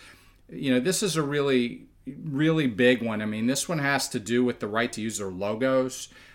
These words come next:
the right to use their marketing materials, things like that.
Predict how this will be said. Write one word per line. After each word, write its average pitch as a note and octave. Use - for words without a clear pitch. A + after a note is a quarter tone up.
the A2+
right A#2+
to A2+
use A2
their A2
marketing C3
materials, C3
things C#3
like A#2+
that. A2+